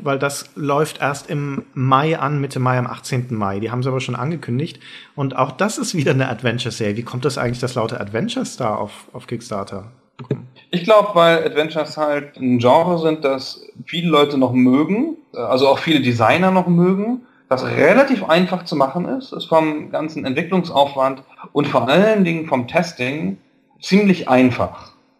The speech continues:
Speaker 2: Ja? Du hast keine Serveranbindungen, du hast keinen, keinen Multiplayer-Quatsch, du musst kein extensives Mechaniktesting machen, das Meta-, die Mechanik liegt klar zutage. Du musst im Wesentlichen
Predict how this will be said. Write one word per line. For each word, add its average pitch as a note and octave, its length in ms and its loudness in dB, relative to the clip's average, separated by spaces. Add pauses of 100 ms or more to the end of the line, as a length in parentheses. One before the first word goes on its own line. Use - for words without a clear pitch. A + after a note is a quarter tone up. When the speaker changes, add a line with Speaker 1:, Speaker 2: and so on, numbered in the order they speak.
(160)
Speaker 2:
Ja? B2 380 -2 (840)
Du B2+ 80 2
hast B2+ 160 0
keine A2 240 0
Serveranbindungen, C#3+ 1300 0 (340)
du A2 80 2
hast A2+ 260 0
keinen, A2+ 380 -2
keinen A2 240 -4
Multiplayer-Quatsch, C3+ 1400 0 (280)
du B2 80 -6
musst B2+ 280 4
kein A#2 1080 -2
extensives C3+ 760 -2
Mechaniktesting D3 840 0
machen, C#3 180 0
das B2 160 -10
Meta-, A#2+ 420 -2
die B2+ 60 -4
Mechanik C#3 420 0
liegt A#2+ 200 -10
klar C3+ 240 2
zutage. C3 600 0 (440)
Du C3 60 -2
musst C3 220 4
im B2+ 260 0
Wesentlichen C3 1080 2